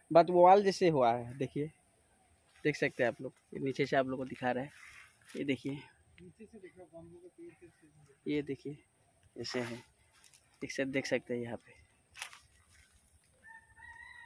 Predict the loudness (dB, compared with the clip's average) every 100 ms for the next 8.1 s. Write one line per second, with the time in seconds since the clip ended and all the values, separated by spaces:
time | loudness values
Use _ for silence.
0 | -20 -20 -20 -20 _ _ -10 -10 -12 _
1 | _ _ _ _ -20 -20 -20 _ -20 _
2 | _ _ _ _ _ _ _ 2 2 0
3 | 4 4 4 6 6 4 0 2 4 2
4 | 2 4 4 6 4 2 0 -10 _ 0
5 | 4 4 4 2 2 0 2 4 4 2
6 | -2 -20 _ _ _ -4 0 2 2 0
7 | -4 -10 -8 4 8 10 8 6 -2 -4